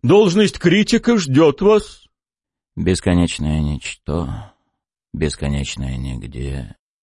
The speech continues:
небытие. Нет глаз, чтобы видеть,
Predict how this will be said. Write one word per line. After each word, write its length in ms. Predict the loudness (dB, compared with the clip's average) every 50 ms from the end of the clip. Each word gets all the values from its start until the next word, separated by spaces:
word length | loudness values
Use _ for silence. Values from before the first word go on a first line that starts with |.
| _ _ _ _ _ _ _ _ _ _ _ _ _ -12
небытие. 1300 | -10 -8 -6 -8 -8 -8 -10 -12 -12 -12 -14 -14 -12 -12 -12 -10 -10 -8 -8 -8 -8 -10 -12 -14 -18 _ _ _ _ _ _ _ _ _
Нет 300 | 0 2 2 2 2 2
глаз, 300 | 2 4 4 4 4 2
чтобы 480 | -2 -10 -10 -8 -6 -6 -6 -6 -8 -10
видеть, 960 | -10 -8 -8 -8 -8 -8 -10 -12 -18 -20 _ _ _ -20 -20 -20 -20 _